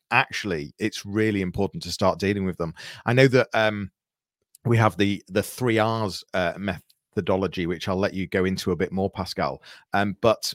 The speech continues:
for me, it's about understanding, having a look at the content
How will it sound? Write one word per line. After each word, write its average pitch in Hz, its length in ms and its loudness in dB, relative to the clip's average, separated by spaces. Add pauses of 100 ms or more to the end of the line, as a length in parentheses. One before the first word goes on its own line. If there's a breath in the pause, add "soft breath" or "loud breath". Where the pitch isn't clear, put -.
(100)
for 117 160 -2
me, 113 420 0
it's 107 240 -6
about 101 360 0 (180)
understanding, 110 800 0
having 143 260 4
a 123 60 4
look 131 200 2
at 117 80 -2
the 110 60 -4
content 87 560 -6